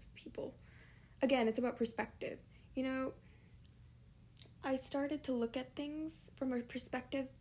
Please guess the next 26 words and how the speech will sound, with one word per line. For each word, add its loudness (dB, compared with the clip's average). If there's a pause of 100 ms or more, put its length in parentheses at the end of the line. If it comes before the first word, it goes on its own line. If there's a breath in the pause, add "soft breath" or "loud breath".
(480)
in 4
which 4
I 4
would 8
appreciate 2
it, -4
in 2
which 4
I 4
would 8
be 2
interested -2
in -6
it. -10 (220)
But 4
I'll 2
tell 4
you 6
that 0
after -2
this. -2 (500 loud breath)
So, 2 (480 loud breath)
observation 0 (160)
of 0
self. 2 (580)
Um, 0